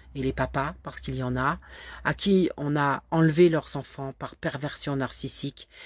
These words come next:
et qui, il faut le dire, permet de faire perdurer cette manne financière, non seulement des placements,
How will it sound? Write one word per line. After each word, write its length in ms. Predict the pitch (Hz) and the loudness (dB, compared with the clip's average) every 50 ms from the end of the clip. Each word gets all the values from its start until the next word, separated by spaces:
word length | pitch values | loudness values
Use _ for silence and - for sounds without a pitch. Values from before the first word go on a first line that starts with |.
| - - - - _ | -18 -18 -20 -4 _
et 100 | 180 170 | 0 0
qui, 180 | - - - 175 | 0 0 -4 -4
il 40 | |
faut 160 | 151 - - 156 | -2 0 -2 -2
le 40 | |
dire, 400 | 135 127 120 - - _ - _ _ _ _ _ _ _ _ _ _ _ _ _ _ _ _ _ _ _ _ _ | -2 -4 -10 -14 -14 _ -20 _ _ _ _ _ _ _ _ _ _ _ _ _ _ _ _ _ _ _ _ _
permet 360 | - 233 185 165 147 - - _ _ _ _ _ _ _ _ _ _ _ _ _ _ _ _ _ _ _ _ _ _ _ _ _ | 4 4 4 4 0 -4 -6 _ _ _ _ _ _ _ _ _ _ _ _ _ _ _ _ _ _ _ _ _ _ _ _ _
de 60 | - 151 | -14 -4
faire 180 | - 175 - | -4 -4 -4
perdurer 420 | - - 226 185 165 151 156 139 139 | 2 0 0 2 2 -2 -2 -2 -4
cette 240 | - - 143 - | -4 -6 -12 -10
manne 160 | 131 131 127 127 | -10 -10 -10 -10
financière, 600 | - - 135 131 120 - - - - - - - - | -12 -10 -10 -10 -10 -10 -10 -10 -10 -10 -10 -2 6
non 180 | 170 240 294 | 8 8 8
seulement 340 | 254 - 254 233 208 202 190 | 8 6 4 2 2 2 -2
des 100 | 147 147 | -2 -6
placements, 420 | - - - - - - - - | -10 -12 -12 -12 -12 -16 -16 -16